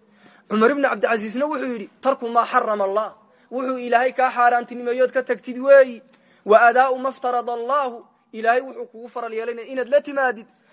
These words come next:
Famaa razaqa Allahu bacda daalika fahuwa khayrun ilaa khayr," wey. Wixii intaa kadib Ilaahay uu kugu arsaaqo,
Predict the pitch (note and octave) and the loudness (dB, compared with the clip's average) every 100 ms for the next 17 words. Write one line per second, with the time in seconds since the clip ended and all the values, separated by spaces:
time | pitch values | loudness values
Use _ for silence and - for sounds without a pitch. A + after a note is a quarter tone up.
0 | _ F#3 G#3+ A3+ A#3 C4 A#3+ A3+ A3+ B3 | _ -6 0 2 2 0 -2 -4 -2 -2
1 | A3+ A3 A#3+ A#3 G#3 A3 C4 C#4 B3 A3+ | -2 -4 -8 -6 -8 -4 -2 -2 -6 -14
2 | G3+ A3+ D#4 C#4+ - B3 B3+ G#3 G3+ F#3+ | -12 -10 -6 -6 -6 -8 -10 -10 -10 -10
3 | A#3 G3+ F#3 _ _ _ _ A3+ B3 A#3+ | -14 -16 -20 _ _ _ _ -14 -12 -6
4 | A#3 B3 G#3+ F#3+ G#3+ A3+ B3 G3 A3 C4 | -6 -6 -18 -16 -6 -4 -4 -12 -4 -4
5 | G3+ G3+ F#3+ G3 | -2 -4 -4 -6